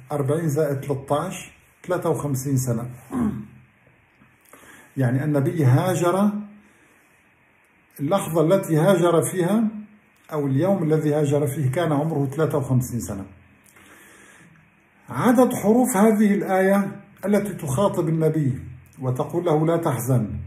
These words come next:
وأن الله سينصرك، وأن، وأن الله، آه، أهلك من قبلهم، آه، أشد منهم قوة، وكأي من قرية هي أشد قوة من قريتك التي أخرجتك،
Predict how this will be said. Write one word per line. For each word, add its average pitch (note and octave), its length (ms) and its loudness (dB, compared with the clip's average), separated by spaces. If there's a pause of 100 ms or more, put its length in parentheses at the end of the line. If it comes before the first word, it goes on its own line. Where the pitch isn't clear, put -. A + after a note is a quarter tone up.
(120)
وأن D3 240 -6
الله D3+ 220 0
سينصرك، C#3+ 760 -2
وأن، C3+ 220 -4
وأن D3 260 -4
الله، C#3+ 360 -2 (480)
آه، - 680 -10
أهلك E3 380 0
من D#3 180 0
قبلهم، E3+ 680 -2 (500)
آه، D3 440 -10
أشد D#3+ 340 -2
منهم D#3 380 -2
قوة، D3+ 420 0 (400)
وكأي D3+ 480 0
من C#3+ 180 0
قرية D3 440 2 (920)
هي D3+ 300 0
أشد F3 300 -2
قوة E3 520 0
من C#3+ 200 -4
قريتك D#3 540 -4
التي C#3+ 360 -4
أخرجتك، C#3+ 760 -2